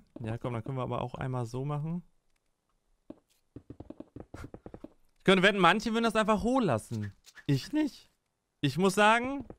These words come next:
da kann auch eine Spinne spawnen. Theoretisch.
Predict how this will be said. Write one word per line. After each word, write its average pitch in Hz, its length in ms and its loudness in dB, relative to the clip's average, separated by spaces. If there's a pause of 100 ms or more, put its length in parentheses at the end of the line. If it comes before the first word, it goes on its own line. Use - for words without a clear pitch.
(920)
da 143 140 6
kann 165 220 4
auch 170 100 6
eine 175 160 6
Spinne 269 360 2
spawnen. 131 560 2 (920)
Theoretisch. 113 560 -4